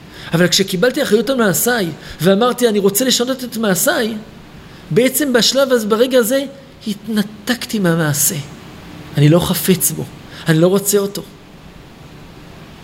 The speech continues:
אז המעשה הזה, מה קרה איתו? הוא התנדף?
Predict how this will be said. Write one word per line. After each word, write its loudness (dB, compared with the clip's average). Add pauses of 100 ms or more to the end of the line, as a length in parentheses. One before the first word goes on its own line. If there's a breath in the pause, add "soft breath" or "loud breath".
(500)
אז -2
המעשה 4
הזה, 2
מה 0
קרה 2
איתו? 0 (1120)
הוא -2
התנדף? 2